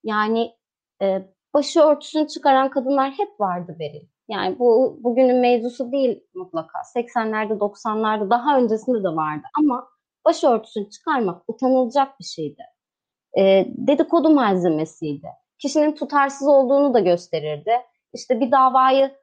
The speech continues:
e, sattı anlamına da gelirdi. "E, başını açtı, daha bu ne haltlar yerde." denirdi. Yani o yüzden başörtüsünü çıkarmak öyle kolay kolay dillendirilebilecek bir şey değildi ki bugün mücadele olarak karşımıza çıkıyor.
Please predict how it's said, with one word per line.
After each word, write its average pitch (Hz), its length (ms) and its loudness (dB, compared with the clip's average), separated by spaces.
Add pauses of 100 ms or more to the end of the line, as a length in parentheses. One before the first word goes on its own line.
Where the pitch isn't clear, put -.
(280)
e, 208 180 -2
sattı 254 400 -6
anlamına 254 600 -2
da 190 100 -2
gelirdi. 165 800 -8 (760)
"E, 220 100 -4
başını 277 360 0
açtı, 240 380 -2
daha 254 200 2
bu 262 80 2
ne 262 60 2
haltlar 226 520 2
yerde." 208 540 -2
denirdi. 143 340 -12 (200)
Yani 226 400 -2
o 277 120 4
yüzden 269 420 0
başörtüsünü 262 640 -2
çıkarmak 240 580 -6
öyle 233 280 -4 (220)
kolay 339 340 4
kolay 180 340 0
dillendirilebilecek 180 1000 0
bir 180 60 -18
şey 170 280 -4
değildi 330 360 -2
ki 339 300 -6 (240)
bugün 320 440 -4
mücadele 262 500 2
olarak 170 320 0
karşımıza 175 520 -4
çıkıyor. - 400 -16